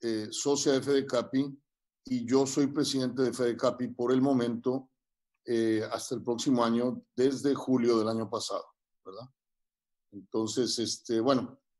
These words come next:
son algunas de las actividades que hacemos. <clears throat> Perdón. La Cámara tiene, eh, continuamente actividades. Desafortunadamente, con la pandemia, hoy varios de estos eventos,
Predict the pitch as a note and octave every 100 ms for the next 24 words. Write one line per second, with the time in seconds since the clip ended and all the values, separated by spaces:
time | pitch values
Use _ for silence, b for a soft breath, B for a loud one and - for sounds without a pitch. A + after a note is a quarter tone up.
0 | _ - D3 C#3 C3 C3+ D3+ B2 A#2 A2+
1 | - - C3 C3 C#3 C#3+ C#3 C3 - B2
2 | A2 - - C#4+ G#3+ A#2 - A#2+ G#2+ F#2+
3 | - _ _ _ _ B2+ B2+ G3+ G#3 C#3
4 | D#3 D3+ D3+ C3 F2+ - - _ _ _
5 | _ _ _ _ _ _ _ - A2 A2
6 | G#2+ G#2+ G#2+ G#2+ _ _ _ _ _ _
7 | _ D3 C3+ D#3+ E3 D3+ D3+ D3 D3+ C#3
8 | - C3+ B2 B2+ C3 C#3 C3+ - - -
9 | _ _ _ - A2+ A2+ A#2 A#2+ G#2 A#2
10 | B2 C3 C3 B2+ A#2+ A#2 A2 A2 A2+ A#2
11 | B2 B2 B2 A#2 - _ _ _ _ -
12 | B2+ C3 A2 C3 B2+ A2+ B2 - A2+ A2+
13 | A2+ A#2 A#2+ A#2 A2+